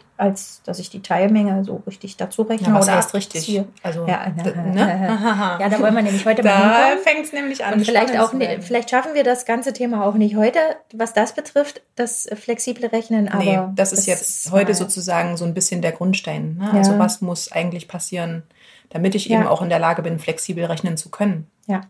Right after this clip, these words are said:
Speaker 2: Ja.
Speaker 1: Und, ähm, heute fangen wir mal mit dem Urschleim an, sozusagen.
Speaker 2: Genau.
Speaker 1: Ja?
Speaker 2: Ähm.
Speaker 1: Also, äh, ich, oder wir haben überlegt, blickt mal in eure eigene Schulbiografie zurück. Wie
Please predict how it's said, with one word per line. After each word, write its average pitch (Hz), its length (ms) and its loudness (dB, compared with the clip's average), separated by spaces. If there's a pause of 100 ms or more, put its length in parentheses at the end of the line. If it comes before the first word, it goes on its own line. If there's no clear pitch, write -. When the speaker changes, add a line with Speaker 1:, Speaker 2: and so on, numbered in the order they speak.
(120)
Speaker 2:
Ja. 180 140 -6
Speaker 1:
Und, 190 320 4
ähm, 190 420 2 (120)
heute 202 200 2
fangen 214 180 4
wir 202 100 2
mal 196 140 6
mit 185 160 -2
dem 185 160 -4
Urschleim 208 720 0
an, 170 200 -2
sozusagen. 165 760 -8 (140)
Speaker 2:
Genau. 175 480 -14 (420)
Speaker 1:
Ja? 196 280 2
Speaker 2:
Ähm. 170 340 -10 (160)
Speaker 1:
Also, 214 420 2
äh, 214 380 4
ich, 214 220 -6 (440)
oder 208 220 2
wir 254 220 4
haben 247 140 2
überlegt, 220 420 2
blickt 247 240 -2
mal 240 80 0
in 208 100 4
eure 196 280 -2
eigene 247 280 -2
Schulbiografie 247 880 0
zurück. 220 400 -2
Wie 214 360 2